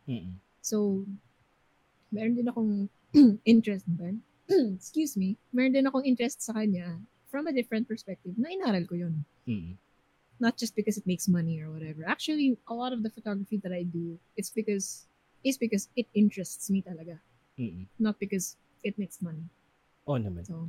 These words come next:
Speaker 2: I'm not, I'm not shaming photographers who do photography to make money, ah. It's a
Speaker 1: Mm.
Speaker 2: legit career. I
Speaker 1: Oo
Speaker 2: don't
Speaker 1: naman.
Speaker 2: mind that.
Speaker 1: Hindi kasi
Speaker 2: Oo.
Speaker 1: ano lang eh.
Speaker 2: Pero
Speaker 1: Sig-, we started naman photography kasi gusto natin yun eh. And at the same time,
Speaker 2: Mm.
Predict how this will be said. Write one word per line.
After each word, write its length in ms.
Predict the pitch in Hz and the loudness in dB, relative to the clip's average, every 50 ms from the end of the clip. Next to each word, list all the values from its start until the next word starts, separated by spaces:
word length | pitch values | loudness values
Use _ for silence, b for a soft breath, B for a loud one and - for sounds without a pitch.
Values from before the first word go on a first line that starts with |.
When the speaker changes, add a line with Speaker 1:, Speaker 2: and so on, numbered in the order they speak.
| 185 - _ _ | -10 -12 _ _
Speaker 2:
I'm 100 | - 233 | 4 4
not, 220 | 254 277 294 277 - _ | 6 6 4 2 -2 _
I'm 100 | - 254 | 2 4
not 140 | 285 339 349 - | 4 4 4 2
shaming 460 | - 349 330 330 311 311 294 277 262 | 2 0 2 2 2 2 2 2 0
photographers 560 | - 269 - 226 220 233 220 - 214 208 - | 0 -2 -2 0 -2 -2 -2 -2 -2 0 2
who 80 | 233 214 | 2 4
do 180 | 196 208 202 208 202 214 247 - | 4 4 4 2 0 -2 -4 -6
photography 480 | - 202 190 190 190 190 202 - 214 196 | -6 -2 -2 0 0 0 0 0 -2 0
to 140 | - 208 | 2 2
make 160 | 185 175 - - | 2 2 2 -2
money, 320 | 165 160 160 170 165 156 | -4 -4 -2 -2 -4 -4
ah. 100 | 147 147 190 - _ | -4 -6 -8 -8 _
It's 160 | - - - | -4 -2 2
a 80 | 247 254 | 4 4
Speaker 1:
Mm. 80 | 247 | 4
Speaker 2:
legit 220 | 220 202 185 185 - | 4 4 2 -2 -6
career. 400 | _ 185 165 165 156 156 151 147 - _ _ _ _ | _ -10 -10 -8 -8 -10 -10 -12 -12 _ _ _ _
I 60 | - | -2
Speaker 1:
Oo 80 | 196 - | 0 0
Speaker 2:
don't 160 | - 220 208 | 0 0 0
Speaker 1:
naman. 80 | - 165 156 | 0 -2 -2
Speaker 2:
mind 60 | 151 123 | -2 -4
that. 140 | - 147 - _ _ _ _ _ _ _ _ _ _ _ _ _ | -8 -12 -18 _ _ _ _ _ _ _ _ _ _ _ _ _
Speaker 1:
Hindi 120 | - 202 196 | 2 2 4
kasi 180 | 214 202 220 | 4 4 4
Speaker 2:
Oo. 100 | 202 165 | 2 2
Speaker 1:
ano 160 | 160 165 160 165 | 2 0 0 2
lang 220 | 156 156 151 135 | 4 4 2 2
eh. 140 | 117 110 107 | 2 -2 -2
Speaker 2:
Pero 80 | 185 185 - - - | -2 -4 -2 -2 -4
Speaker 1:
Sig-, 80 | 180 175 - - _ | -6 -8 -14 -16 _
we 160 | - 160 175 | -2 2 2
started 600 | 180 - - - - 156 151 151 - 156 147 139 135 131 113 - - _ _ _ | 2 0 -2 -2 0 0 0 2 4 4 4 4 2 -4 -10 -14 -18 _ _ _
naman 640 | 127 123 123 120 120 117 113 110 110 110 104 107 117 - _ | 2 4 6 6 6 4 4 2 0 -2 -4 -6 -10 -16 _
photography 880 | - 123 - 127 117 107 113 107 - - 120 110 107 107 104 101 104 - _ _ _ _ _ _ | -4 2 6 6 6 6 6 2 2 2 2 4 4 4 2 0 -4 -8 _ _ _ _ _ _
kasi 640 | _ - 107 - - 113 101 95 92 92 92 92 - - _ _ _ _ _ | _ -2 0 0 2 0 0 0 -2 -4 -6 -8 -10 -12 _ _ _ _ _
gusto 280 | 135 120 - - - 120 | -4 -4 -4 2 4 4
natin 380 | 107 104 95 - - 95 95 | 4 4 0 -2 -6 -6 -6
yun 160 | 95 92 90 101 | -6 -6 -6 -8
eh. 120 | 104 110 - - | -10 -14 -6 0
And 180 | 147 139 135 135 | 2 2 4 4
at 140 | 135 123 123 | 2 2 2
the 80 | 135 | 2
same 240 | - 143 131 123 123 | 4 6 4 4 4
time, 320 | - - 98 87 87 90 | 2 -2 -4 -4 -2 4
Speaker 2:
Mm. 260 | 139 208 190 170 151 | 6 6 6 6 4